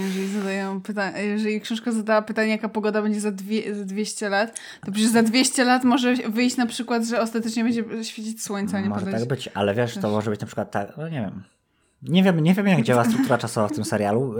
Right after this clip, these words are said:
Speaker 2: na pewno bardzo dziwnie.
Speaker 1: <laughs> Tak, no i, no i co, i oczywiście wygrywają, tak, uhu, kto by pomyślał. Y, jest scena, gdzie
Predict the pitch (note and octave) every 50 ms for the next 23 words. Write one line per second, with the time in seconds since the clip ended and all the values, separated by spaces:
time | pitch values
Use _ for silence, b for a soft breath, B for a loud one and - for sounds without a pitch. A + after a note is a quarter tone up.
0 | A#2+ A2 A2+ A#2 - C#3+ D#3 D3 C3+ B2 A#2+ B2 A#2 G#2+ G2 F#2 F2+ F2+ - -
1 | - - - D4+ D4+ - - - - G#4+ G#4+ - _ b b b b b b b
2 | b b b b b b b b b b b _ - A#3 G#3+ G3 G#3+ B3 - B3
3 | B3+ D#4+ F#4 G4 G4+ G4+ G4+ D#4+ D#4 D#4 G4 G4+ F#4+ F4+ - F#4+ F#4 F#4 F4+ F4+
4 | F4+ F4+ E4+ C#4+ D4 D#4+ D#4 - - E4 D#4 D4+ D4 C#4+ C4+ B3+ A#3 B3+ A#3 A3
5 | A3 A3 A#3 B3 C#4 C#4+ C#4+ C#4 C#4 C#4 C#4 C4 C4 C4 B3 C4 C4 B3+ - -
6 | D4+ D#4 D#4 E4+ F4 F4 E4+ E4 D#4+ C#4 - - C#4+ C4+ C4 - - G3+ G#3 A3
7 | B3 - C4 B3 B3 B3+ B3 B3+ C4+ C4 B B B B B B C4+ C4+ B B
8 | - A3 A3+ A3+ A#3 A#3+ B3 B3 A#3+ - - - - - - - B3+ E4 D#4+ -
9 | - - - A#3 A3+ - - - C#4 C4+ C#4 C#4 C4+ C4 C4 - - - A3+ A3
10 | A3 A#3+ B3 B3 A#3+ A#3+ A#3+ A#3+